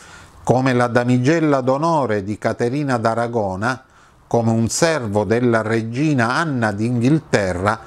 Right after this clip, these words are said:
e infine come una monaca americana del diciannovesimo secolo.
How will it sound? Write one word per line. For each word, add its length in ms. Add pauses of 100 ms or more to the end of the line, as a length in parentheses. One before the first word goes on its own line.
(220)
e 120
infine 800
come 360
una 280
monaca 540
americana 840
del 360
diciannovesimo 1120
secolo. 640